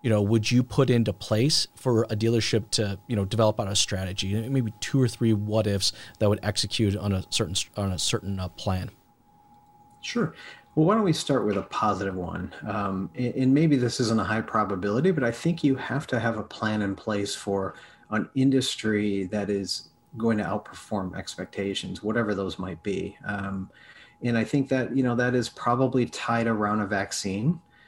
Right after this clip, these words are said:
Speaker 2: Um, it, it's tied around maybe, maybe there's a better rollout of a vaccine, and, and we get widespread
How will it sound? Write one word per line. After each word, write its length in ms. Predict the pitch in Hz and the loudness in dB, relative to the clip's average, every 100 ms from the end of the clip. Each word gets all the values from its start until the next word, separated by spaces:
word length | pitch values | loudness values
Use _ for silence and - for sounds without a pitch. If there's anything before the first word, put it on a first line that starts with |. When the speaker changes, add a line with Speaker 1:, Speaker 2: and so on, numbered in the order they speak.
| _ - | _ -10
Speaker 2:
Um, 400 | 90 92 90 - | -6 -4 -4 -6
it, 160 | - 107 98 | -4 -2 -2
it's 200 | 101 - | -6 -6
tied 240 | - 110 | -4 -2
around 320 | 107 104 101 | 0 0 0
maybe, 320 | 101 117 117 104 | -2 -2 -2 0
maybe 240 | 104 135 | 2 2
there's 180 | 143 123 | 4 2
a 60 | 110 | 2
better 260 | 123 123 | 2 0
rollout 420 | 104 104 113 113 | 2 2 2 0
of 100 | 107 | 0
a 80 | 104 | -4
vaccine, 680 | 101 98 98 - 110 113 120 | -4 -6 -6 -4 -2 0 0
and, 240 | 101 98 80 | -2 -2 -4
and 260 | 104 98 101 | -6 -4 -2
we 160 | 107 | -2
get 280 | 107 107 - | 0 -2 -4
widespread 920 | 101 98 107 113 - - 110 107 101 | -4 -2 -2 -2 -4 0 0 0 -2